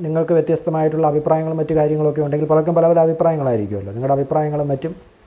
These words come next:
കമൻറ്റിൽ, ആ, കുറിക്കുക, മറ്റുള്ളവർക്ക് അത് ഉപകാരപ്പെടട്ടെ. അപ്പോൾ ഈ ഒരു റിവ്യൂ എല്ലാവർക്കും ഉപകാരപ്പെട്ടിട്ടുണ്ടാകും, ഇഷ്ടപ്പെട്ടിട്ടുണ്ടാകുമെന്ന് കരുതുന്നു.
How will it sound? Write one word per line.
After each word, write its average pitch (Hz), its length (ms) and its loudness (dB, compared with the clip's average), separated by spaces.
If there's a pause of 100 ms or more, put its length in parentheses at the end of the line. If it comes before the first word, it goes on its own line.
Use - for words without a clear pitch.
(560)
കമൻറ്റിൽ, 170 340 6
ആ, 139 760 -2 (120)
കുറിക്കുക, 156 440 0 (200)
മറ്റുള്ളവർക്ക് 139 460 2
അത് 135 80 2
ഉപകാരപ്പെടട്ടെ. 131 720 0 (180)
അപ്പോൾ 139 360 0
ഈ 156 140 -2
ഒരു 170 320 2 (220)
റിവ്യൂ 165 360 0 (1300)
എല്ലാവർക്കും 170 580 4
ഉപകാരപ്പെട്ടിട്ടുണ്ടാകും, 151 1120 0
ഇഷ്ടപ്പെട്ടിട്ടുണ്ടാകുമെന്ന് 131 920 -2
കരുതുന്നു. 123 460 -2